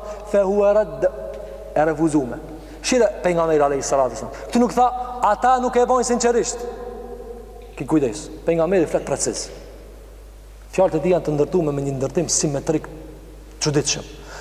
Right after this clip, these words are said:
Nuk tha, "Ata kanë problem me niyetin." Jo. Ata kanë problem me shariatin,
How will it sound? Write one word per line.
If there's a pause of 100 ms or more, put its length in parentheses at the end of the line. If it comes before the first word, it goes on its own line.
Nuk (120)
tha, (540)
"Ata
kanë
problem
me
niyetin."
Jo. (760)
Ata
kanë
problem
me
shariatin,